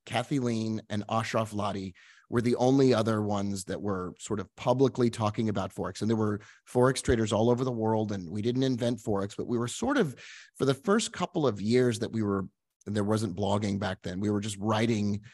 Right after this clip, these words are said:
about the world of Forex and trading or whatever else. There wasn't really anybody else out there. And then all of a sudden, this guy, Dirk Du Toit, like,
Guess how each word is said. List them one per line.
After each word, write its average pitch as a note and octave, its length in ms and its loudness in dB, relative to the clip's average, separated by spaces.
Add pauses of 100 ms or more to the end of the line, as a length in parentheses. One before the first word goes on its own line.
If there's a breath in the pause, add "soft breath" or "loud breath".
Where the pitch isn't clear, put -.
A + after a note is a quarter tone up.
(460 soft breath)
about G2+ 380 2
the G#2 80 0
world G2+ 360 2
of G2 140 -2
Forex E3+ 480 2 (1200)
and D3 220 2
trading A2 380 2
or G2 80 0
whatever G2 340 2
else. F2+ 220 -4 (240 soft breath)
There C#3+ 80 2
wasn't G3+ 340 4
really C#3+ 260 4
anybody A2+ 340 2
else G2+ 200 -2
out C#3+ 220 -2
there. F2+ 240 -8 (400 loud breath)
And C3 120 4
then G3 200 4
all F3+ 380 6
of E3 100 4
a C#3+ 40 2
sudden, B2 400 2
this A2 200 -6
guy, G2 240 -2
Dirk G#2+ 320 0
Du - 80 0
Toit, F#2 340 0
like, F#2+ 240 -8